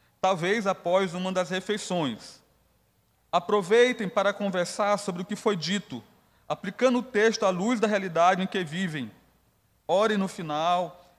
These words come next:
e inclua pedidos especiais dos membros da família. Mais adiante poderão passar para outros textos bíblicos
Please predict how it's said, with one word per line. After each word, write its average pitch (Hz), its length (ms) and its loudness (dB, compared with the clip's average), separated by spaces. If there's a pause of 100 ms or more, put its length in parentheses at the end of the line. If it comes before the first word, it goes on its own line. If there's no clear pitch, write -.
(100)
e 180 100 -4
inclua 196 380 0
pedidos 202 640 -2
especiais 180 760 0
dos 156 180 -8
membros 170 440 -6
da 160 100 -6
família. 143 540 -6 (1080)
Mais 190 240 4
adiante 208 460 0
poderão 202 500 -2
passar 190 440 -2
para 175 200 -2
outros 214 460 -2
textos 190 400 -6
bíblicos 214 720 -6